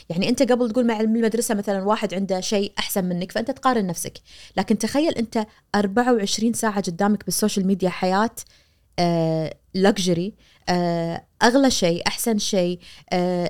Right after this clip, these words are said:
اللبس أغلى شيء، السفر أغلى مكان، أحسن مكان، وأنت تجمع، تجمع، تجمع عشان تروح مكان.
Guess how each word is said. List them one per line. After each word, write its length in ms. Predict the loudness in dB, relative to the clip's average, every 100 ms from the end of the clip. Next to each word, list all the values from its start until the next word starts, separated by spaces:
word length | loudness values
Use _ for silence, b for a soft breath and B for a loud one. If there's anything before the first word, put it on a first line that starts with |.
| -2
اللبس 520 | -2 2 4 2 0 -2
أغلى 260 | 2 2
شيء، 440 | 2 2 2 0 -2
السفر 400 | -4 -2 -2 0
أغلى 240 | 2 4 6
مكان، 460 | 4 2 0 0
أحسن 340 | -2 -2 2 2
مكان، 300 | 2 -2 -4 B B B
وأنت 380 | 2 4 2 2 -6 _ _ _ -4
تجمع، 300 | 4 4 4
تجمع، 260 | 2 2 4
تجمع 200 | 2 0
عشان 200 | 0 -2
تروح 180 | 0 -2
مكان. 220 | 0